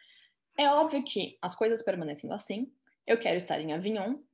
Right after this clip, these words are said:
e sei que posso ir pra lá passando por Lyon ou por Dante. E isso vem de uma discussão que ele começou antes sobre, é, o arbítrio, né? Então, eu consigo saber que o meu fim é Avignon, mas eu tenho dois caminhos pelos quais eu posso passar pra chegar a Avignon.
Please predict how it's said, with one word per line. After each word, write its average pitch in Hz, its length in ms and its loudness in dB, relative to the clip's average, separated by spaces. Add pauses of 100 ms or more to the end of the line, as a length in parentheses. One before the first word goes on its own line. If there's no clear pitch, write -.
e 277 160 2
sei 247 220 0
que 220 100 -4
posso 170 300 -2
ir 156 40 -4
pra 202 220 -2
lá 180 160 0
passando 196 380 -10
por 165 120 -6
Lyon 202 360 -2
ou 196 120 -6
por 208 160 -6
Dante. - 300 -8
E 208 100 -4
isso 226 280 -6 (160)
vem 214 180 0
de 202 100 -6
uma 196 140 -2
discussão 196 420 -10
que 196 80 -10
ele 170 100 -8
começou 165 600 -8 (240)
antes 196 400 -4
sobre, 160 560 -4 (500)
é, 156 440 -4 (260)
o 180 100 0
arbítrio, 175 460 0
né? 160 80 -6
Então, 170 340 -6 (380)
eu 196 140 0
consigo 196 480 -4
saber 180 320 0
que 175 100 -10
o 180 40 -8
meu 175 120 0
fim 180 380 -6
é 170 100 2
Avignon, 214 400 0
mas 254 140 -2
eu - 60 -14
tenho 220 140 -4
dois 233 200 2
caminhos 208 600 -6
pelos 190 180 -6
quais 180 180 -2
eu 180 80 -4
posso 175 240 -8
passar 190 240 -8
pra 190 100 -6
chegar 185 320 -4
a 175 40 -2
Avignon. 180 280 -6